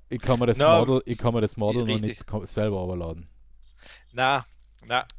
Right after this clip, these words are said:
Speaker 2: also das wird sicher kommen, aber im Moment noch
Speaker 1: Hoffentlich,
Speaker 2: nicht.
Speaker 1: weil, ähm, momentan muss man immer noch sagen, ist das beste Stable Diffusion Model ist immer noch das eins Punkt fünf. Ist, ist Zwara,
Speaker 2: Okay.
Speaker 1: ist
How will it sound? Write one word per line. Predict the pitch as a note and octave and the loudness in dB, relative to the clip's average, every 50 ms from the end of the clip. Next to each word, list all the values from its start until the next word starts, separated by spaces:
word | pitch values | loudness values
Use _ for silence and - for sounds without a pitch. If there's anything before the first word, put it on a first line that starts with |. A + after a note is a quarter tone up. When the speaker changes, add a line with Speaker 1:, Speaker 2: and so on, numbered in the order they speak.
| - - - | -18 -20 -16
Speaker 2:
also | - C3 C3 A#2+ - D3 | -14 -12 -10 -10 -8 -8
das | B2+ B2+ A#2+ - - | -6 -6 -8 -6 -2
wird | A#2+ C3 C3+ - | 0 0 0 0
sicher | - - D3 D3 C#3+ B2+ | -4 -14 -10 -6 -8 -8
kommen, | - - C#3 C#3+ D#3 D#3 D3+ D3 C#3+ | -6 -4 -4 -4 -2 -4 -6 -6 -6
aber | B2+ B2 A#2+ A#2 A#2+ | -4 -4 -2 -2 -2
im | A#2 A2+ | -2 -4
Moment | G#2+ G#2+ G#2+ G#2+ G#2+ G#2 G2 | -8 -8 -4 -4 -6 -4 0
noch | G#2+ | 4
Speaker 1:
Hoffentlich, | C#3+ F3+ - - B2 - A#2 G#2+ G2 | 4 4 4 2 -6 -2 -2 -2 -2
Speaker 2:
nicht. | - - | -2 -2
Speaker 1:
weil, | A#2 A2+ A2 G#2+ G#2 G#2 G#2 G#2 G#2 - - | 0 2 2 2 2 2 0 -2 -2 -4 -8
ähm, | D#2 G2 G#2 G2+ G2 G#2 G#2+ G2 | -12 -12 -12 -12 -12 -12 -12 -14
momentan | - G2+ A2+ A2+ A2+ A#2 A#2+ A2+ G#2 A#2+ A2+ A#2+ C#3 D3+ | -14 -12 -8 -6 -4 -4 -4 -2 0 0 0 0 0 -2
muss | D3 C#3 - - | -4 -6 -6 -6
man | C#3 B2+ B2 | -8 -8 -8
immer | C3+ D3 C#3+ C3+ | -6 -6 -6 -4
noch | C3 B2 - | -4 -4 -6
sagen, | - - C3 B2+ D3 C#3+ A2 | -6 -4 -4 -4 -4 -6 -10
ist | - A#2 - | -12 -12 -12
das | - - | -10 -6
beste | A#2 B2+ C3 - - - C3+ | -6 -6 -6 -6 -10 -12 -12
Stable | - - - C3 B2+ B2+ | -12 -6 -6 -6 -6 -4
Diffusion | B2+ A#2+ - - - B2+ C#3+ - - C3 | -8 -8 -8 -8 -8 -8 -8 -8 -10 -8
Model | B2 B2 B2+ B2+ B2+ | -6 -6 -6 -4 -6
ist | A2+ - - | -8 -8 -8
immer | A#2+ C3+ B2+ B2 | -10 -10 -8 -8
noch | A#2+ G#2+ | -8 -10
das | A#2 A2 - F2+ | -12 -12 -10 -10
eins | G#2+ A2+ A2 - | -10 -10 -10 -10
Punkt | - - A#2 A2 - - | -12 -12 -12 -12 -14 -12
fünf. | - C#3 D#3+ F#3+ - - - - - - - - - - - - - _ - _ _ - - - - - - _ - - - - | -12 -12 -12 -12 -14 -18 -20 -20 -20 -20 -20 -20 -20 -20 -20 -20 -20 _ -20 _ _ -20 -20 -20 -20 -20 -20 _ -20 -18 -6 0
Ist, | C3 - - - - - - - - - - | 2 2 2 2 0 -8 -12 -12 -14 -14 -10
ist | - B2 A#2 - - - - | -8 -6 -6 -6 -8 -14 -14
Zwara, | - - - A2 A2+ B2+ C#3+ D3 C#3+ C#3 | -14 -8 -4 -2 0 0 2 2 2 2
Speaker 2:
Okay. | - - B2+ C3 | 0 -2 -4 -4
Speaker 1:
ist | B2 - - - - - - - - - - - | -2 -4 -4 -6 -8 -12 -12 -12 -12 -14 -14 -16